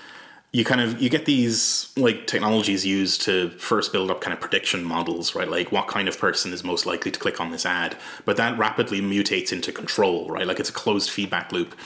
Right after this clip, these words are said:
of extracting a model from the people, then tweaking and sort of optimizing, like, "Oh, if I show this person a post from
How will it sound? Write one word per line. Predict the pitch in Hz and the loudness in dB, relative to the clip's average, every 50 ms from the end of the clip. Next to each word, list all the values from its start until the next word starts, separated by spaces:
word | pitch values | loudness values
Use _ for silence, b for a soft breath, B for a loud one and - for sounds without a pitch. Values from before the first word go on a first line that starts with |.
| B B B B B - | B B B B B -2
of | - 98 95 92 - - - | 2 2 4 2 2 0 -2
extracting | 113 - - - - 127 123 - - 120 110 | 0 0 2 2 2 2 2 2 2 4 4
a | |
model | 104 104 98 101 104 101 104 98 90 85 | 4 4 4 4 4 4 4 4 2 2
from | 85 - - 104 92 92 90 85 | 0 0 0 0 0 0 -2 -6
the | - | -6
people, | - - 107 95 - 98 90 87 85 B B B B B B B | -4 -4 -2 0 0 0 0 0 0 B B B B B B B
then | 110 107 110 104 101 101 98 98 98 92 B B B B B B B B - - - - | 0 2 4 4 4 2 2 0 -2 -4 B B B B B B B B -16 -14 -6 -4
tweaking | - - - 120 120 123 120 - 123 110 107 104 101 101 107 | -4 0 2 2 2 2 2 2 2 4 4 4 2 2 0
and | - 104 98 | 0 0 0
sort | - - 104 95 | 2 0 2 2
of | |
optimizing, | 95 101 - - - 101 95 95 92 87 95 92 92 92 | 2 0 2 2 2 2 2 2 2 2 0 0 0 0
like, | 92 92 92 92 90 - B B B B B B B | 0 0 0 0 -2 -6 B B B B B B B
"Oh, | - 117 120 120 110 | 2 4 4 4 4
if | - 123 123 - - | 4 2 2 2 2
I | 107 120 156 | 2 2 2
show | 165 - - 175 156 131 | 2 2 4 4 4 6
this | 117 113 101 - | 4 4 2 0
person | - - - 110 110 - - - 101 92 92 90 87 85 87 - | 0 0 0 0 2 2 0 0 0 -2 -2 -4 -4 -6 -6 -4
a | - 98 98 95 92 92 90 90 90 90 87 85 - - _ _ _ _ _ _ _ _ _ - - | -2 0 0 2 0 0 0 -2 -2 -4 -6 -6 -8 -12 _ _ _ _ _ _ _ _ _ -14 -6
post | - - 110 104 98 - - - | 0 0 2 2 2 0 0 -2
from | - - - 104 95 92 92 92 90 87 85 | -4 -2 0 2 2 2 0 -2 -4 -4 -6